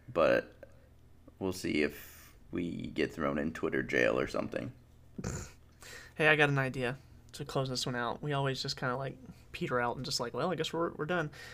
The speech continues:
Speaker 2: Um, so Ha-, Halloween's coming up. What is a good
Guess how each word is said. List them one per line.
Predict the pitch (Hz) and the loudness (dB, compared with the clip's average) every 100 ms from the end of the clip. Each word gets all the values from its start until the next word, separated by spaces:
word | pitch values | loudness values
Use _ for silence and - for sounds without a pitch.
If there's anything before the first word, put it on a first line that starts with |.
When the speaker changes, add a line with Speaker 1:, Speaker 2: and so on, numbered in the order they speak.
| - - - | -16 -10 0
Speaker 2:
Um, | 143 143 139 139 - | 2 4 2 -2 -4
so | - 143 | -2 0
Ha-, | 156 151 | 0 4
Halloween's | 156 156 143 139 | 8 8 6 2
coming | 135 120 | -2 0
up. | 120 - - - - - - | -2 -4 -10 -20 -20 -20 -4
What | 143 151 175 - | 4 6 6 6
is | 156 147 147 143 - - - - - - - - - - | 8 10 8 4 -4 -6 -12 -20 -20 -20 -20 -20 -14 -6
a | 139 | -6
good | 135 147 165 165 180 | 4 10 10 8 4